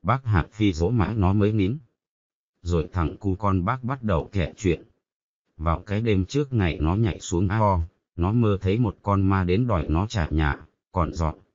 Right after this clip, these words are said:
"Bọn mày không trả lại nhà cho tao thì tao giết hết bọn mày." Thằng bé nghĩ chỉ là một giấc mơ bình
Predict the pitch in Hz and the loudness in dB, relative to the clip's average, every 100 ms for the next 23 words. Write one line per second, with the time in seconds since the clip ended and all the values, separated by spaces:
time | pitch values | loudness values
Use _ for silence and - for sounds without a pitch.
0 | _ 90 85 80 85 78 - 123 110 - | _ -4 -4 -2 -2 -2 -2 -2 -2 0
1 | 82 78 80 73 80 76 - 95 92 95 | -4 -2 -6 -2 0 0 -2 -6 -2 -2
2 | 87 82 - 95 85 117 139 131 156 113 | 0 -2 0 -2 0 -4 -2 -4 -2 -2
3 | 87 - 82 71 - _ _ _ _ _ | -2 0 0 0 -8 _ _ _ _ _
4 | _ _ _ 95 80 80 90 113 107 123 | _ _ _ 0 0 0 0 2 0 0
5 | 101 78 78 73 78 - 92 127 104 98 | -2 0 0 2 0 -2 -6 0 2 2
6 | 87 82 | 4 0